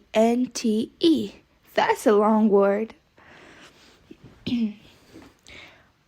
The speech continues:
Blueberries. Blueberry or blueberries. Repeat after me.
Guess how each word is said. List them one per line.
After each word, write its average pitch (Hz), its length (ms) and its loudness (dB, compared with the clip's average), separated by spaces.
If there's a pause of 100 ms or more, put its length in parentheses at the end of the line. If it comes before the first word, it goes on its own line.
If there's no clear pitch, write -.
(140)
Blueberries. 208 1700 0 (360)
Blueberry 214 1040 2 (220)
or 214 300 4
blueberries. 277 1080 -2 (2000)
Repeat 254 380 -4
after 233 360 -6
me. 226 320 -12